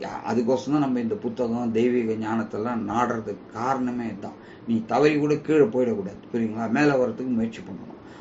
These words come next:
பன்னெண்டுலேருந்து மேல் நிலைக்கு போகணும், அல்லது பன்னெண்டாவது நிலையை எட்டி பிடிக்கிறதுக்கு முயற்சி பண்ணணும். அதுக்கு தான் இந்த நூல்களை படிக்கணும்,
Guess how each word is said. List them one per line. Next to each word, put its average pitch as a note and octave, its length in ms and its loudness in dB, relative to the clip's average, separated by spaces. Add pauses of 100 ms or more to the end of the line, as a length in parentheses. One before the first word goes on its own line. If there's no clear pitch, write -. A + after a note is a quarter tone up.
(160)
பன்னெண்டுலேருந்து C#3 680 2
மேல் C#3+ 260 4
நிலைக்கு A#2+ 380 -2
போகணும், G#2 400 0 (160)
அல்லது D3+ 240 2
பன்னெண்டாவது D#3 600 6
நிலையை D3+ 280 6
எட்டி C#3 200 4
பிடிக்கிறதுக்கு B2+ 640 -2
முயற்சி A#2+ 280 0
பண்ணணும். F#2+ 340 -10 (560)
அதுக்கு C3+ 320 2
தான் D3+ 600 4 (100)
இந்த B2+ 260 2
நூல்களை B2 440 2
படிக்கணும், A#2+ 640 -2